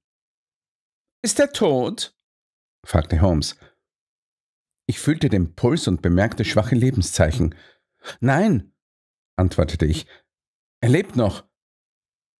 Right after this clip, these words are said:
Dann entdeckte ich eine Verletzung am Rücken, die den Anschein einer Schusswunde erweckte. „Der Mann muss sofort in ein Krankenhaus“, setzte ich fort.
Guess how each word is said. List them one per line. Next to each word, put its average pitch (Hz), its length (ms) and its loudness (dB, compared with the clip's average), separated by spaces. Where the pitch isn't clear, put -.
Dann 127 220 0
entdeckte - 680 -2
ich - 240 -2
eine 113 160 2
Verletzung 107 480 0
am 110 120 2
Rücken, 127 400 0
die 131 60 -2
den 135 240 -2
Anschein 131 380 0
einer 139 180 2
Schusswunde 101 680 0
erweckte. 82 600 0
„Der 110 120 0
Mann 117 220 2
muss 160 120 0
sofort 139 300 0
in 147 80 2
ein 113 100 0
Krankenhaus“, 117 640 0
setzte 85 320 0
ich 78 140 0
fort. 85 300 2